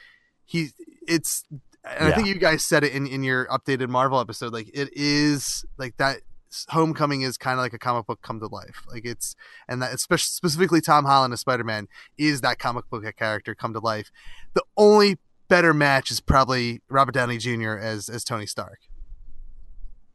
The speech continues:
Speaker 2: Yes. Yeah, that's, like, the perfect.
Speaker 1: Yeah.
Speaker 2: That, that was the guy a lot of fans would have cast before he was cast by the studio.
Speaker 1: Yeah, yeah. Uh, it
Speaker 2: He just fit that, like,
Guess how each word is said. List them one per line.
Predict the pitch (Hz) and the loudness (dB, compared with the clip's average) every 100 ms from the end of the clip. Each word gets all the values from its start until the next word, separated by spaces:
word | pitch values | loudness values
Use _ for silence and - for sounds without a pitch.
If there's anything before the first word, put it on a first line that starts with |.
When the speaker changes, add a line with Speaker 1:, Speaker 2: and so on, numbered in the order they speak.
| _ _ - | _ _ -2
Speaker 2:
Yes. | 95 78 - - - | 2 6 6 6 2
Yeah, | 87 73 | 2 4
that's, | 85 85 - | 4 4 2
like, | 80 73 | -2 -2
the | - | -2
perfect. | - - 76 78 73 - - | 6 8 8 4 -4 -2 -4
Speaker 1:
Yeah. | - - - - 135 | -6 -18 -20 0 6
Speaker 2:
That, | 143 156 | 8 8
that | 151 | 8
was | 147 131 | 8 8
the | 123 | 6
guy | 127 | 8
a | 120 | 8
lot | 113 113 | 8 6
of | 107 | 4
fans | - 113 104 | 2 2 6
would | 107 101 | 6 6
have | - | 8
cast | - 98 90 - - - - | 8 10 6 4 -4 -10 -4
before | 113 104 113 107 | 0 2 6 6
he | 101 | 8
was | 95 95 | 6 6
cast | 107 87 - | 4 4 4
by | 92 | 2
the | 78 | 2
studio. | - 87 82 60 52 | -2 -2 -4 -4 0
Speaker 1:
Yeah, | 151 110 - _ | 0 0 -6 _
yeah. | 147 135 - _ - - | -4 -4 -4 _ -20 -10
Uh, | 156 - | -6 0
it | 180 | 0
Speaker 2:
He | 120 | 0
just | 110 110 - | -6 -8 0
fit | - 101 - | 4 4 4
that, | 87 92 | 2 0
like, | 92 87 - - | -4 -6 -6 -12